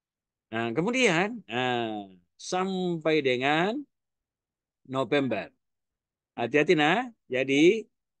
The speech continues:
kita hanya menghitung P P A dua satu dengan menggunakan TER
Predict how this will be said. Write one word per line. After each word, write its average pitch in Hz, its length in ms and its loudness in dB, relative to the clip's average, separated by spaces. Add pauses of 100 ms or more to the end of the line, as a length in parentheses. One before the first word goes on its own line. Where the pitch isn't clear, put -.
(100)
kita 208 540 0
hanya 185 400 2
menghitung 160 1400 0 (800)
P 165 160 2
P 170 160 -2
A 170 80 6
dua 160 240 6
satu 185 340 0
dengan 160 320 0
menggunakan 139 800 -2
TER 202 220 2